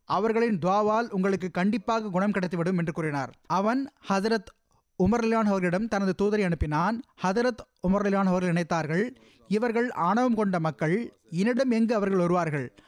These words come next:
அவன் இப்போது துன்பத்தில் ஆழ்ந்ததும் அவன் தனது தூதுவரை என்னிடம் அனுப்பிவிட்டான்.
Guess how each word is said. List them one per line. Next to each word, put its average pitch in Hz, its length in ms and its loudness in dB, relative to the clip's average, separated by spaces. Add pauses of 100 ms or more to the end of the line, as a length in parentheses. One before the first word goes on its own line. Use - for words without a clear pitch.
(140)
அவன் 196 340 0
இப்போது 214 480 0
துன்பத்தில் 233 480 0
ஆழ்ந்ததும் 185 560 2
அவன் 196 260 2
தனது 190 380 0
தூதுவரை 226 560 0
என்னிடம் 190 340 0
அனுப்பிவிட்டான். 160 600 0